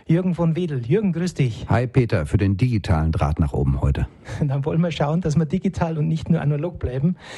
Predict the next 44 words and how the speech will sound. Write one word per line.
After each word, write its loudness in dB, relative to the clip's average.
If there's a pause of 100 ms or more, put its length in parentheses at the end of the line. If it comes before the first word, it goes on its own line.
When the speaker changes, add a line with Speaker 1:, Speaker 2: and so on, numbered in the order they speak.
(240)
Speaker 1:
Das 0
ist -2
ja 0
auch 0
immer 2
die -2
große -2
Frage. 0
Viele 0
sind 2
verängstigt, -2
wenn 2
es -2
heißt, 0
analog, 0
was 0
ist -2
das 0
Ganze? 0
Und -2
es -4
wird -2
alles -2
abgeschalten. 0 (280)
Wir 0
werden 0
das -2
im 4
Lauf -4
der 0
Sendung 2
erörtern -2
und 0
natürlich -4 (400)
Ihnen 2
die -2
Möglichkeit -2
geben, 0
bei -2
uns 0
anzurufen, 0
Fragen 0
zu -2
stellen 0